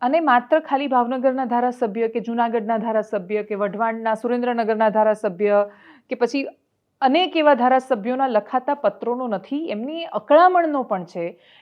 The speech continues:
કે એમને અંદરથી એવો અહેસાસ જ્યારે થવા, થવા માંડે કે અમે ધારાસભ્ય છીએ અને તોય કશું ઉખાડી નથી શકતા, તમે કંઈ ન હોવ ને ફરિયાદો કરો અને તમારી અંદર એ ફ્રસ્ટ્રેશન આવે તો એ સમજ્યા. પણ જ્યારે તમારી પાસે સત્તા હોય,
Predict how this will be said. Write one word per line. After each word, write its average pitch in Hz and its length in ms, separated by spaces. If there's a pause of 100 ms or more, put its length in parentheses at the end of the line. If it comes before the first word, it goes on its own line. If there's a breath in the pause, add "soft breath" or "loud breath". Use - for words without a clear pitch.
કે 330 80
એમને 233 300
અંદરથી 311 480
એવો 349 160
અહેસાસ 277 500
જ્યારે 269 220
થવા, 226 320
થવા 233 340
માંડે 214 300
કે 226 120
અમે 233 180
ધારાસભ્ય 262 680
છીએ 180 440 (320 soft breath)
અને 277 140
તોય 254 320
કશું 285 340
ઉખાડી 254 300
નથી 247 260
શકતા, 202 540 (240 loud breath)
તમે 339 160
કંઈ 381 220
ન 226 160
હોવ 330 380
ને 320 80
ફરિયાદો 262 480
કરો 262 260
અને 254 160
તમારી 233 360
અંદર 240 200
એ - 20
ફ્રસ્ટ્રેશન 240 640
આવે 190 220
તો - 140
એ 339 60
સમજ્યા. 214 420 (720)
પણ 320 100
જ્યારે 262 260
તમારી 247 360
પાસે 277 280
સત્તા 190 500
હોય, - 240